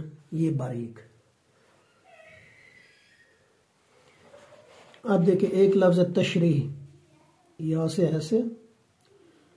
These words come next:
ये, ये नीचे से आप ऐसे कर सकते हैं इसको। ये चीज भी आपको मैंने बताई थी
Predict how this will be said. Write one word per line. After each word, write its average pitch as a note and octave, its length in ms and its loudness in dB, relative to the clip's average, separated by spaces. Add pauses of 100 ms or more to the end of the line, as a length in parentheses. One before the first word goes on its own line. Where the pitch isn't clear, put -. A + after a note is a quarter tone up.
(2250)
ये, A#2 240 -14 (3250)
ये F3 200 0
नीचे E3+ 320 0
से F3+ 120 -4
आप D#3 200 -6
ऐसे D#3+ 280 -4
कर F#3 160 -4
सकते - 320 -6
हैं E3+ 60 0
इसको। D#3+ 260 -8 (4000)
ये F#3+ 300 4
चीज A3+ 200 4
भी G#3 160 4
आपको F3+ 280 4
मैंने F3 200 4
बताई F3+ 400 2
थी G#3+ 80 2